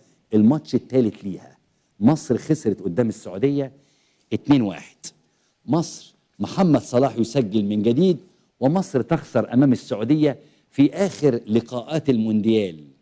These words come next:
مصر النهاردة خسرت في الدقيقة تسعين أو خمسة وأربعة وتسعين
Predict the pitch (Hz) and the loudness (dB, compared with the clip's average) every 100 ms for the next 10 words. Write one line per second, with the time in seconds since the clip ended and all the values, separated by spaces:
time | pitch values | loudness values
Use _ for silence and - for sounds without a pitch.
0 | _ _ _ _ _ - 131 180 - 120 | _ _ _ _ _ 0 2 2 0 -2
1 | 110 135 156 117 - 165 - 139 123 - | -2 -4 -2 -2 -2 -4 0 0 0 -6
2 | 92 90 135 160 120 113 92 143 123 127 | -8 -2 -2 -2 -2 -2 0 0 -2 -4
3 | 143 165 139 101 - 135 131 104 98 135 | -4 -2 -2 -4 -2 -2 -2 -2 -2 -2
4 | - - 147 180 | -2 -2 0 0